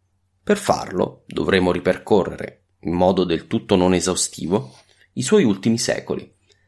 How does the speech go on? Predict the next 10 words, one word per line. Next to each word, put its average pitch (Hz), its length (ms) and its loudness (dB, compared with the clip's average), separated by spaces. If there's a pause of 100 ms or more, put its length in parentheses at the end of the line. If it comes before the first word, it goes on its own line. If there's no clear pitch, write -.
(180)
con 92 160 -2
una 85 200 -2
particolare 90 600 -2
attenzione 107 920 -4
al 95 200 -4
periodo 87 400 0
che 85 120 -6
va 76 140 -6
da - 140 -6
Costantino 98 880 -4